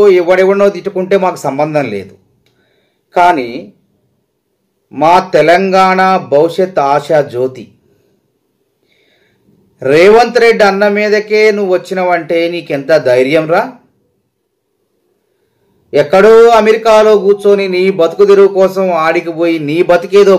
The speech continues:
బతక్క, మా బతుకుల మీద నీకెందుకురా మాటలు? నీ సీమాంధ్ర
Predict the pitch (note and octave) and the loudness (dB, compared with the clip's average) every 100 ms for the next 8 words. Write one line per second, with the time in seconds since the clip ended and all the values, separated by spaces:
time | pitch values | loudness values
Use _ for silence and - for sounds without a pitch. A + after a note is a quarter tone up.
0 | D3 C3+ B2+ - G2+ F#2 A2+ _ _ _ | 0 -4 -8 -12 -14 -14 -18 _ _ _
1 | _ _ _ _ _ _ _ A#2+ B2+ C3+ | _ _ _ _ _ _ _ -12 -2 0
2 | F3+ A3 A#3 A3+ B3 C4 B3+ C4 B3+ B3 | 2 2 2 0 0 0 2 0 0 -4
3 | B3 A#3+ B3 B3+ A#3+ F#3+ D3+ E3 F#3 F3+ | -2 -2 -4 -4 -2 0 -2 -4 -4 -4
4 | E3+ D#3 C3+ C#3+ E3 F3 C#3+ A2+ A2 C#3+ | -4 -8 -8 -6 -4 -4 -4 -6 -12 -16
5 | G3 _ _ _ _ _ _ _ _ _ | -20 _ _ _ _ _ _ _ _ _
6 | _ _ _ _ _ _ _ _ _ _ | _ _ _ _ _ _ _ _ _ _
7 | _ - F3+ A#3+ B3+ G#3+ A3+ B3+ C4 B3+ | _ -8 -2 0 0 2 0 2 0 2